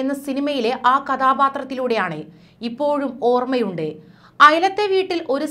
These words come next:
സമാധാനവുമില്ലാത്ത കുടുംബജീവിതം നയിക്കുന്ന ആ സിനിമയിലെ ചേച്ചിയുടെ കഥാപാത്രം. അന്ന് ഞാൻ നാലിലോ അഞ്ചിലോ പഠിക്കുന്ന കുട്ടിയാണ്. അന്ന് എൻ്റെ മനസ്സിൽ പതിഞ്ഞുപോയ രൂപമാണ് ചേച്ചിയുടേത്. ചേച്ചി ചെന്നൈയിൽ താമസിച്ചിരുന്ന സൗധം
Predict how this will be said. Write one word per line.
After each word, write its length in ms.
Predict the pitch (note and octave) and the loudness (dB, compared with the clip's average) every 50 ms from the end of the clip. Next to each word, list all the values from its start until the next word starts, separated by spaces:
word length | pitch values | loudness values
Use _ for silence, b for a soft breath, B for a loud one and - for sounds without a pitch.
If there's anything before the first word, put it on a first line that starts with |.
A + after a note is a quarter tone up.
| - | -2
സമാധാനവുമില്ലാത്ത 1000 | C#4+ C4+ C4 C4+ C#4 C#4 C#4 D4 D4 D4+ D#4 D#4 D4 D4 C#4+ C#4 C#4 C#4 C#4 C#4 C#4+ C4+ - | -2 0 2 4 2 2 2 0 -4 -4 -2 -4 -4 -4 -2 0 2 2 2 0 -4 -6 -4
കുടുംബജീവിതം 760 | B3+ B3 B3+ C4 D4 D4 A#3 - C#4 C#4+ C#4+ C#4+ C#4+ C#4 C4+ C4+ C4 | -4 -4 -2 0 -2 -2 -2 -2 -4 -4 -4 -2 -4 -4 -2 -2 -2
നയിക്കുന്ന 380 | C4 C4 C4 C4 C#4 C4+ B3 C4 C4 A#3+ A#3+ | -2 -2 -4 -4 -4 -4 -4 -2 0 2 2
ആ 40 | B3+ C#4+ C#4+ - | 2 0 -4 -6
സിനിമയിലെ 440 | C#4+ C4+ C#4 C#4 C#4 C4+ B3+ B3+ B3+ B3+ - | -6 -6 -4 -4 -2 -2 -2 -2 -2 -4 -4
ചേച്ചിയുടെ 500 | - B3 B3+ B3+ - C#4 C#4 B3+ A#3+ A#3+ A#3 A#3+ | -6 -6 -6 -8 -8 -8 -8 -6 -6 -6 -6 -4
കഥാപാത്രം. 640 | A#3 G#3+ A3 A3 A3+ A3 G#3 F#3+ F#3 - E3+ D#3 C#3+ C#3 - B B B B B B B B B B G#3 | -4 -2 0 0 0 0 -2 -4 -4 -6 -12 -12 -12 -14 -20 B B B B B B B B B B -2
അന്ന് 160 | G#3+ A3 A#3+ A#3+ B3 A#3+ | -2 0 -2 -2 -2 -2
ഞാൻ 100 | B3 C4 B3+ A#3+ | -2 -2 -2 0
നാലിലോ 380 | A#3 A#3+ A#3+ B3 C4 C#4 C#4+ C#4+ C4+ | 0 0 0 0 2 4 4 4 4
അഞ്ചിലോ 360 | B3+ C4 B3+ - C#4 C#4 C#4 C#4 C#4 | 2 -2 -4 -4 0 0 0 0 -2
പഠിക്കുന്ന 360 | B3+ A#3 A#3+ A#3+ C#4 C#4 C4+ C4+ | -4 -6 -4 -6 -6 -6 -6 -8
കുട്ടിയാണ്. 440 | A#3 - - A3 G3 E3+ D#3+ D#3 D3+ D3 - b b b b b b b b b b | -10 -6 -4 -4 -4 -4 -6 -8 -12 -14 -18 b b b b b b b b b b
അന്ന് 240 | - D#4 E4 G4 G4+ | 2 2 4 2 -2
എൻ്റെ 160 | F#4 E4+ F#4+ F4+ E4 D#4 | -2 -2 -2 0 0 0
മനസ്സിൽ 320 | D4 D4 D4 - - E4 E4 D#4+ D4 | -2 -2 -4 -6 -6 -6 -6 -2 -2
പതിഞ്ഞുപോയ 500 | C#4 C4 C#4 C4+ D4 D#4 D#4 D4 C#4+ C#4 C4+ C4 B3 | -2 -2 -2 -4 -4 -4 -2 0 0 2 0 0 -2
രൂപമാണ് 460 | B3 B3 - C#4+ C#4 C4 A#3+ G#3 G3 G3+ - - - | -2 -2 -2 -2 0 0 -2 -2 -4 -8 -10 -10 -6
ചേച്ചിയുടേത്. 680 | B3 A3+ A3+ A3 - B3 A3 F#3+ F#3 E3+ E3 E3+ D3+ D3 - - - - b b b b b b _ _ - | -6 -6 -6 -6 -6 -6 -4 -4 -2 -4 -4 -6 -8 -12 -14 -16 -20 -20 b b b b b b _ _ -2
ചേച്ചി 300 | B3 A#3 A#3 A#3 A#3 C#4 C#4+ - | 0 0 0 0 -2 -8 -6 -4
ചെന്നൈയിൽ 360 | C4+ B3 B3 C4 C4+ C#4+ C#4+ C#4+ | -4 -2 -2 -2 -4 -4 -4 -2
താമസിച്ചിരുന്ന 680 | C#4+ C4+ C4+ C4+ C#4+ C#4+ - - - C#4+ D4+ C#4+ C#4 B3 B3 D4 D4+ B B B B - | 0 0 0 0 -2 -4 -8 -10 -8 -6 -6 -4 -2 0 0 -2 -2 B B B B -10
സൗധം 420 | - - C4+ C4+ C#4 C#4 C#4+ D#4+ | -2 2 4 4 4 2 0 -4